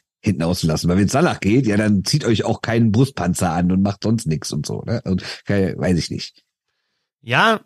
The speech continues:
Speaker 2: und also es gibt natürlich so kleine Möglichkeiten, dann auch mal die Spieler ohne Helm zu zeigen. Starting Six zum Beispiel ist ja mittlerweile dann auch, äh, in der D L Usus. Klar, es ist dann, sind immer nur ein Teil der Mannschaft, aber du könntest ja auch,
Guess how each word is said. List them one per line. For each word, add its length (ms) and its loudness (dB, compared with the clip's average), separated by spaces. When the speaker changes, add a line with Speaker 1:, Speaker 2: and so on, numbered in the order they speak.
Speaker 2:
und 320 0
also 220 0
es 320 -4
gibt 160 -10
natürlich 260 -2
so 100 -4
kleine 360 2
Möglichkeiten, 640 0
dann 140 -2
auch 80 0
mal 120 0
die 120 -2
Spieler 320 -2
ohne 200 -2
Helm 200 0
zu 140 -6
zeigen. 560 0
Starting 320 -2
Six 260 -4
zum 140 -2
Beispiel 360 0
ist 100 -2
ja 80 -2
mittlerweile 380 -2
dann 80 -6
auch, 260 0
äh, 340 0
in 60 -2
der 100 2
D 180 0
L 220 2
Usus. 420 -4
Klar, 460 4
es 120 -14
ist 200 -12
dann, 140 -10
sind 120 -8
immer 160 -8
nur 140 -8
ein 60 -12
Teil 200 0
der 100 0
Mannschaft, 380 0
aber 100 -16
du 60 -6
könntest 340 -4
ja 80 0
auch, 300 2